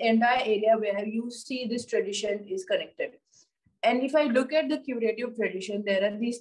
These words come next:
three distinctive branches which call according to the areas, which is Bentara,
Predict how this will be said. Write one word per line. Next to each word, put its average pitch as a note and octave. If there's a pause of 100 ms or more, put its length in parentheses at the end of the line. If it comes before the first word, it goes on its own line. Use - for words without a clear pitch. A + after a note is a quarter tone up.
three C4
distinctive A#3
branches F#3+
which -
call E3+
according G3+
to - (120)
the A3+
areas, F3
which G3+
is A3+ (420)
Bentara, B3